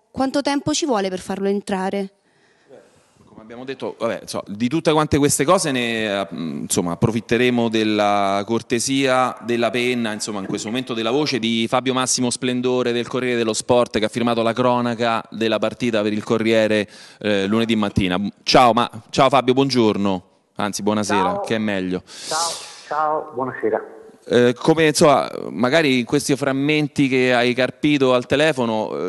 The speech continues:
Speaker 2: ehm, diciamo che le direttive dell'analisi di questa partita sono due. La prima è, mm, Cragno, è una specie di marziano che ha tenuto in vita la squadra nel, insomma, per, per almeno sessanta minuti.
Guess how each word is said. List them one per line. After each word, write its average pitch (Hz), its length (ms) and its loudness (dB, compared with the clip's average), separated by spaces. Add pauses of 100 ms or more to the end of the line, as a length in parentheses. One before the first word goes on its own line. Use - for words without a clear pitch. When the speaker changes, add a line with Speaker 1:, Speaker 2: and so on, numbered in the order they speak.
Speaker 2:
ehm, 78 260 -8
diciamo 139 300 -2
che 117 120 0
le 117 260 2
direttive 131 580 2
dell'analisi 127 440 2
di 131 40 0
questa 131 220 0
partita 147 260 0
sono 120 220 0
due. 101 460 0
La 123 140 2
prima 143 560 2 (160)
è, 104 1080 4
mm, 101 280 0
Cragno, 117 840 0
è 117 160 -2
una 117 200 0
specie 131 300 -4
di 117 120 -4
marziano 120 640 -4
che 107 80 -4
ha 113 60 2
tenuto 117 320 2
in 113 120 2
vita 117 280 0
la 107 100 0
squadra 117 920 0
nel, 101 760 -2
insomma, 101 420 -6
per, 120 280 -4
per 123 160 0
almeno 131 280 0
sessanta 117 460 -6
minuti. 95 420 -6